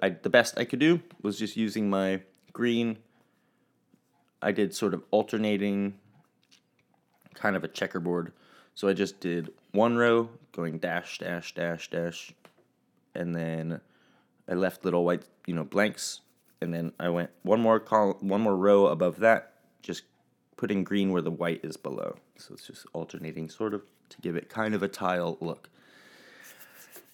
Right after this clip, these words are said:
And then, because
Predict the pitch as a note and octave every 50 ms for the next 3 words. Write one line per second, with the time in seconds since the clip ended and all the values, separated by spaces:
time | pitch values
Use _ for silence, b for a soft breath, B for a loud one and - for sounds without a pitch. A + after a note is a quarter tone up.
0 | B B _ - _ - F#3+ F3+ F3+ F3 E3+ E3 E3 E3 D#3+ D#3 C#3+ F3 G3 F#3+
1 | C3+ A#2 A2+ A2+ C3 D#3+ F3+ G3 G#3 A#3 B3+ C4+ B B B B B B - _
2 | _ _ C#3 B2+ B2 - - B2+ D3 C#3+ C3+ C3+ C3+ B2+ -